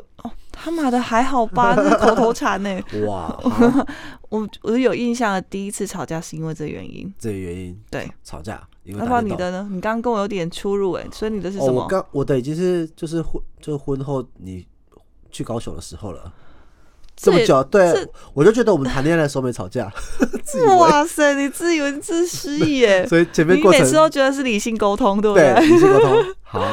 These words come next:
Speaker 2: 那谈恋爱的时候你再来一个，因为我真的没什么印象。
Speaker 1: 谈恋爱哦，谈恋爱就没有了。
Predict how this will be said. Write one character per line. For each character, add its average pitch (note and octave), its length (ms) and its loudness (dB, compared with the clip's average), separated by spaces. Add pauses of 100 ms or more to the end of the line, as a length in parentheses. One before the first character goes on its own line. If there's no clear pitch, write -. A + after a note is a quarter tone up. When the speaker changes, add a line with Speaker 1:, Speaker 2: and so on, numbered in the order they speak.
(440)
Speaker 2:
那 C#3+ 460 2
谈 C3 220 -4
恋 D#3 200 0
爱 D#3 160 2
的 B2+ 100 0
时 A#2 220 -8
候 A#2+ 260 -2
你 F#2+ 140 -12
再 B2+ 160 -4
来 G2+ 100 -6
一 G2 80 -8
个， G2 260 -12 (160)
因 B2 120 -8
为 C3+ 60 0
我 B2 140 -2
真 - 200 -2
的 F3 160 4
没 G3+ 80 8
什 F#3+ 120 2
么 F3 140 2
印 G3 180 2
象。 - 200 -4
Speaker 1:
谈 B3+ 180 2
恋 D4 180 -2
爱 B3 220 -2
哦， G#2+ 180 -8 (800)
谈 G#3+ 140 -8
恋 B3+ 100 -2
爱 B3+ 80 2
就 B3 80 -2
没 G3+ 120 -4
有 D3 140 -4
了。 E2 140 -10